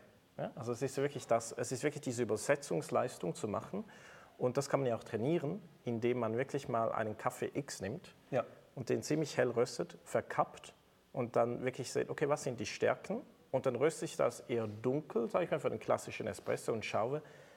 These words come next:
Speaker 1: wie ist jetzt die Differenz?
Speaker 2: Ja.
Speaker 1: Und wenn ich das mit verschiedenen Kaffees mache, in verschiedenen Rösttiefen, dann bekomme ich ziemlich schnell diese Übersetzung und kann das so lehren.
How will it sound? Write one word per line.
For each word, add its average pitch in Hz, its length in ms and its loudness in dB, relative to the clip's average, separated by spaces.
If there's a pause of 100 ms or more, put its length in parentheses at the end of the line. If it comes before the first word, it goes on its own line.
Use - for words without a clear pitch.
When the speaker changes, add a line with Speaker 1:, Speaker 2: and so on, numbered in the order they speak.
(180)
Speaker 1:
wie 151 560 0 (300)
ist 131 180 0
jetzt - 180 -2
die 117 80 -4
Differenz? - 800 -6
Speaker 2:
Ja. 123 180 0
Speaker 1:
Und 123 100 0
wenn 139 100 6
ich 143 140 0
das 139 180 4
mit 117 300 -2 (340)
verschiedenen 180 400 2
Kaffees 160 400 0
mache, 160 320 -6 (220)
in 127 100 -2
verschiedenen 120 460 0
Rösttiefen, 113 960 0 (580)
dann 117 180 0 (160)
bekomme 127 320 2
ich 117 100 -6
ziemlich 156 300 2
schnell 127 220 0
diese 120 180 -2
Übersetzung 131 840 -2 (580)
und 113 320 0
kann 120 200 2
das 117 160 -2
so 110 180 0
lehren. 87 340 -6